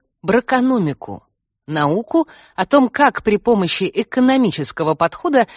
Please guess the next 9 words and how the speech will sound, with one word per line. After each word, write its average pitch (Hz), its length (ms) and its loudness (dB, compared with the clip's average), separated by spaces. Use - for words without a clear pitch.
свести 240 480 0
к - 120 -8
минимуму 285 600 4
число 208 460 -2
конфликтов 151 800 -4
и 247 300 -2
получить 262 600 -4
максимальную 156 840 0
прибыль 240 460 -2